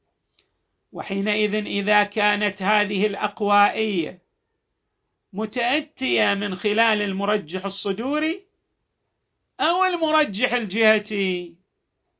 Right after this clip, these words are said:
فسوف تأخذ بتلابيبنا إلى تقديم المرجح الجهتي والمرجح الصدوري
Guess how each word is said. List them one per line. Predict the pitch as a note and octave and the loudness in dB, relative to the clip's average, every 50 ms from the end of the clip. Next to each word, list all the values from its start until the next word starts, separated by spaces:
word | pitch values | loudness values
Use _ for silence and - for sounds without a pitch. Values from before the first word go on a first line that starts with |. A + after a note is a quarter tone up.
| _ _ _ _ | _ _ _ _
فسوف | - F3 E3+ E3 - - A3+ B3 A#3+ A3+ G#3 - A3 | -8 -8 -8 -6 -4 -2 -2 0 0 0 -2 0 -2
تأخذ | F#3+ F#3 - A#3+ A#3+ A#3 G#3 F#3+ - G#3 G3+ F#3+ D#3+ D3+ D3 E3+ F#3 F#3 E3+ D#3 C#3 B2 A2+ - _ _ _ _ _ _ _ _ _ _ _ _ _ - | -4 -2 0 0 0 0 0 -2 -4 -2 -2 -2 -4 -2 0 0 2 2 2 0 -2 -6 -10 -14 _ _ _ _ _ _ _ _ _ _ _ _ _ -6
بتلابيبنا | F3 F3 F3 F#3 G3 G#3 G3+ F#3+ F#3 G#3 C4 C#4+ C#4+ A3+ B3 C4 C4 B3+ C4+ C4+ C#4 C#4+ D4 D#4 D#4+ D#4+ B3+ - _ _ _ _ _ _ _ _ _ _ _ _ _ _ _ _ _ - | -4 -2 -2 0 0 0 0 0 -2 -4 -4 -2 -2 -2 -2 -2 0 2 2 2 2 2 2 2 2 0 -2 -4 _ _ _ _ _ _ _ _ _ _ _ _ _ _ _ _ _ -4
إلى | F#3 F#3+ F#3+ F#3+ G3 G3+ G3+ G3+ F#3+ F#3+ | -2 0 2 4 4 4 4 4 2 0
تقديم | - G3 F#3 F#3+ - D#3 E3 A#3 B3+ B3 A3+ F#3+ E3+ D3 B2+ A#2 G#2 - _ _ _ _ _ _ _ _ - F#3 | -2 -4 -4 -4 -6 -6 -6 -4 -4 -2 -2 -2 -4 -6 -8 -12 -16 -20 _ _ _ _ _ _ _ _ -2 -2
المرجح | G3 G3 F#3+ F#3 F3+ F3+ G3 G#3 G3 D#3 C3+ D3+ F3+ - | -2 0 -2 -2 -2 0 0 -2 -2 -4 -4 -4 -4 -4
الجهتي | F#3 F#3+ E3+ D3+ B2+ E3+ F#3+ F3 F3+ F3+ - - F3 E3 E3+ E3 E3 _ _ _ _ _ _ _ _ _ _ _ _ _ _ _ | -4 -6 -6 -4 -2 0 0 2 2 0 0 -2 -4 -4 -4 -6 -12 _ _ _ _ _ _ _ _ _ _ _ _ _ _ _
والمرجح | - F3 G3 G#3+ G#3 G3 F#3+ F#3+ F#3+ G#3+ G#3+ E3+ C#3+ D3 E3+ E3 E3+ | -4 -2 0 0 0 0 0 0 0 0 -2 -4 -6 -6 -6 -4 -4
الصدوري | F3 - - - F3 F3 E3 E3+ F3+ F#3+ G#3+ A#3+ C#4 C#4+ D4+ - | -6 -8 -8 -6 -6 -4 -2 0 0 2 2 2 2 0 -2 -4